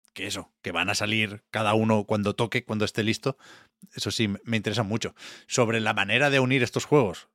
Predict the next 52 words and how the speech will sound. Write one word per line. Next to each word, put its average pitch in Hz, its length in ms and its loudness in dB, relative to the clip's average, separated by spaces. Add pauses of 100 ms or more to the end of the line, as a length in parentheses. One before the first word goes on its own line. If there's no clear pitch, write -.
(360)
al - 100 -20
final - 300 -12
se - 80 -10
puede 90 140 -8
hacer 90 180 -12
cualquier 92 340 -8
cosa, 90 240 -6
¿eh? 98 60 -4
Mira 95 200 -4
Fortnite 95 400 -2
ahora. 95 280 -4 (560)
¿Visteis 147 280 -2
que, 139 600 4 (520)
cómo 147 260 2
era 165 140 6
el, 139 140 4
el 117 320 0
colega 131 340 2
este 131 280 0
que 113 100 -2
era 117 460 0 (560)
director 110 420 0
creativo, 123 440 2
creo, 120 220 2
en 107 80 2
Epic, 117 300 -2
que - 120 -8
se - 80 -6
marchó 104 300 0
hace - 160 0
poco? - 340 -4 (360)
De - 160 -10
hecho, 98 140 -8
estaba 113 240 -2
en 101 60 -4
los 95 100 -6
Game 110 160 0
Awards 95 220 0
porque 90 200 -6
le, 87 200 -8
le 107 80 -8
enfocó 90 360 -10
un 101 120 -6
par 101 140 -8
de 92 60 -8
veces 98 380 -10
la 90 360 -10 (260)
realización. 113 800 -2 (600)
No 123 140 -6
sé 110 100 -6
qué, 143 120 4
Mustard, 135 440 0